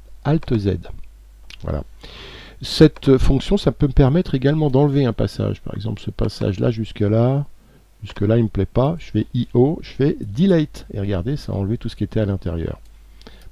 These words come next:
Pop Z si je veux pas le faire. Ensuite, on peut marquer, on peut mettre des marqueurs dans, euh, le projet. À quoi sert un marqueur ? Si j'ai un projet très long, par exemple, je fais un film d'une heure et demie, et que j'ai envie de me déplacer assez rapidement à des moments clés de ce film,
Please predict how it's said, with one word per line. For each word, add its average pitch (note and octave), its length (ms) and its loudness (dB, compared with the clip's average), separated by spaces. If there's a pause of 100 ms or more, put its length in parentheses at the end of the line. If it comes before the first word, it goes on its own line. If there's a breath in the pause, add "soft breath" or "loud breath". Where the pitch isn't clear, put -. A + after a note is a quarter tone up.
Pop - 200 -4
Z F2 180 0
si - 160 -14
je C2+ 60 -14
veux C#2 80 -10
pas C#2 120 -6
le C#2+ 60 -6
faire. A#3 280 -2 (1500 loud breath)
Ensuite, - 380 2
on C#3 60 -2
peut C#3 120 4
marquer, F#3 480 2
on B2+ 60 0
peut C3+ 160 4
mettre D3+ 300 4
des C#3 340 4
marqueurs D3+ 720 2 (220)
dans, C3 380 2
euh, G2 200 0
le F#2+ 160 0
projet. E2+ 440 -2 (300 loud breath)
À - 40 -8
quoi E3+ 180 2
sert C#3 200 2
un A2+ 80 6
marqueur ? C#3 440 2
Si - 160 0
j'ai F#3+ 120 4
un F#3 80 6
projet E3+ 260 4
très - 220 6
long, C3 160 4
par F2 140 -2
exemple, G#2 200 -4
je - 60 -16
fais F2+ 80 -4
un F2+ 80 0
film G2 200 -4
d'une G2 200 0
heure G2 100 4
et F2+ 80 2
demie, A#2+ 300 2 (360 loud breath)
et - 60 -8
que G#2 40 -4
j'ai G2+ 100 2
envie A2+ 100 4
de A2+ 60 -2
me G#2 80 4
déplacer A#2 420 6
assez C#3+ 220 4
rapidement C3+ 480 2
à A#2 60 6
des A2 80 6
moments G#2 260 6
clés C#3 240 4
de - 60 -6
ce - 160 -2
film, E3+ 420 2